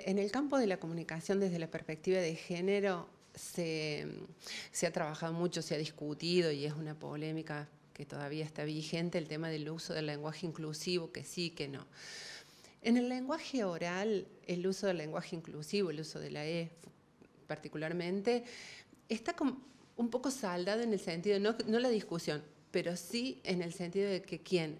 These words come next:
en, en su discurso público oral usa la E, está marcando un lugar de sí mismo en relación con las problemáticas de género y las diversidades y el reconocimiento de los otros.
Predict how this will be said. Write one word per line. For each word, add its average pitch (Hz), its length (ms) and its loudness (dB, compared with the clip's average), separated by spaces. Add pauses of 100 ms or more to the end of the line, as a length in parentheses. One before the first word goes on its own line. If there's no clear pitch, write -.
(140)
en, 160 460 -2
en 165 100 -4
su 156 120 -8
discurso 180 680 0
público 165 600 6
oral 160 520 2
usa 208 240 -2
la 175 160 0
E, 196 240 4
está 196 240 -2
marcando 202 640 0
un 180 220 2
lugar 165 420 0 (600)
de 165 160 0
sí 240 240 4
mismo 262 720 4
en 185 140 4
relación 180 640 2
con 196 280 2
las 190 120 2
problemáticas 165 580 -4
de 160 80 -4
género 170 320 -2
y 165 40 -4
las 156 140 -4
diversidades 165 520 0
y 190 80 2
el 151 100 -2
reconocimiento 156 720 -4
de 156 80 0
los 143 160 -4
otros. 135 280 -8